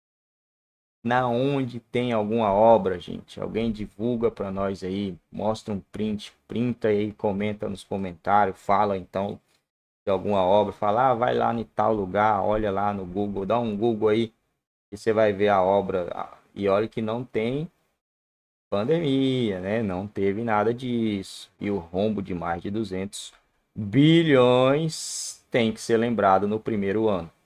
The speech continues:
Primeiro ano e o rombo astronômico nos cofres do Brasil. É o amor que venceu o ódio, né? O amor que reina,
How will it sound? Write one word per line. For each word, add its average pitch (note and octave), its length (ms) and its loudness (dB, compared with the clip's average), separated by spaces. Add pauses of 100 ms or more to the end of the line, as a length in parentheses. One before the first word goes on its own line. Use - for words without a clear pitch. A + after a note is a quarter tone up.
(280)
Primeiro A2 640 2
ano G#2+ 380 0 (540)
e A#2 120 0
o A#2 120 2
rombo A2 760 0 (380)
astronômico G2 1500 -2 (180)
nos G#2 560 -4
cofres F#2 960 -2
do F#2+ 180 -4
Brasil. F#2 1080 -2 (560)
É E2+ 180 2
o F#2 140 2
amor A#2+ 720 4
que C#3 180 -6
venceu A#2 880 -4
o F#2 160 0
ódio, G2 600 4
né? F2 180 -10
O G#2 140 -6
amor G2 440 -2
que - 160 -10
reina, G#2 880 0